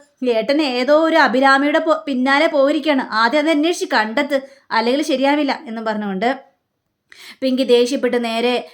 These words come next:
വീണ്ടും നന്ദയുടെ അടുത്ത് പോവുകയാണ്. "നന്ദ, നീ എന്തിനാ നന്ദ വിഷമിച്ചിരിക്കുന്നത്? ആ, പിന്നെ ഞാൻ എന്ത് ചെയ്യാനാണ്? ആ അഭിരാമി ആരാണെന്ന് അറിയണ്ടേ?" "ആ, അറിയണം, പക്ഷെ ചോദിച്ചല്ലോ, പറയുന്നില്ലല്ലോ. ഗൗതം സാറോട് എത്ര വേണമെങ്കിലും ചോദി-, ആ,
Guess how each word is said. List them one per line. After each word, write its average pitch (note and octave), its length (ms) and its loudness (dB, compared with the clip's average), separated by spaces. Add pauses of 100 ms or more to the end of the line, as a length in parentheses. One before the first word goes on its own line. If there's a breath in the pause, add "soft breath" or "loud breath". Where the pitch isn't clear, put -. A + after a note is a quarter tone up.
വീണ്ടും C4 340 0
നന്ദയുടെ A#3+ 260 0
അടുത്ത് A#3+ 200 -2
പോവുകയാണ്. A3+ 360 -4
"നന്ദ, G#3+ 200 -2 (440 loud breath)
നീ D4+ 160 0
എന്തിനാ E4 260 0
നന്ദ D#4 220 2
വിഷമിച്ചിരിക്കുന്നത്? A#3 1000 -4 (420 soft breath)
ആ, G#3+ 120 -4 (140)
പിന്നെ C#4+ 180 -2
ഞാൻ E4 220 2
എന്ത് D#4 260 0
ചെയ്യാനാണ്? C4 500 0 (440 soft breath)
ആ A#3+ 140 2
അഭിരാമി C#4 440 4
ആരാണെന്ന് E4+ 500 4
അറിയണ്ടേ?" D#4+ 500 2 (460)
"ആ, A#3+ 420 2 (120)
അറിയണം, C#4 560 2 (240)
പക്ഷെ A#3 180 -2
ചോദിച്ചല്ലോ, D4+ 720 2 (240)
പറയുന്നില്ലല്ലോ. C#4 800 2 (340 soft breath)
ഗൗതം F4 360 2
സാറോട് C#4+ 320 2
എത്ര C4+ 320 0
വേണമെങ്കിലും C4+ 480 2
ചോദി-, B3 400 0
ആ, A#3+ 200 -4